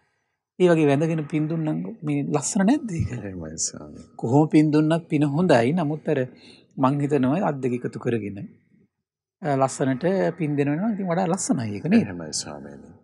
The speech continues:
Speaker 1: ඒක, ඒ නිසා ඒක එහෙම දරා ගන්න.
Speaker 2: හොඳයි ස්වාමීනි, අවසරයි. ඉතින් එහෙමනම්, අ, අපි ඊළඟ අවස්ථාව මැදවච්චිය ප්‍රදේශයේ සිට අපට කතා කරනවා නිරෝෂ මහත්මිය. පින්වන්ත ඔබට අවස්ථාව. තෙරුවන් සරණයි. නමෝ බුද්ධාය.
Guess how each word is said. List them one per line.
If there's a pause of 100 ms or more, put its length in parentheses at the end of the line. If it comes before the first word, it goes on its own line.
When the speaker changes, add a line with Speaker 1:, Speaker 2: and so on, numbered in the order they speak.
(100)
Speaker 1:
ඒක,
ඒ
නිසා
ඒක
එහෙම
දරා
ගන්න. (720)
Speaker 2:
හොඳයි
ස්වාමීනි,
අවසරයි. (1000)
ඉතින්
එහෙමනම්,
අ, (180)
අපි
ඊළඟ
අවස්ථාව (260)
මැදවච්චිය
ප්‍රදේශයේ
සිට
අපට
කතා
කරනවා
නිරෝෂ
මහත්මිය. (440)
පින්වන්ත
ඔබට
අවස්ථාව.
තෙරුවන්
සරණයි.
නමෝ
බුද්ධාය.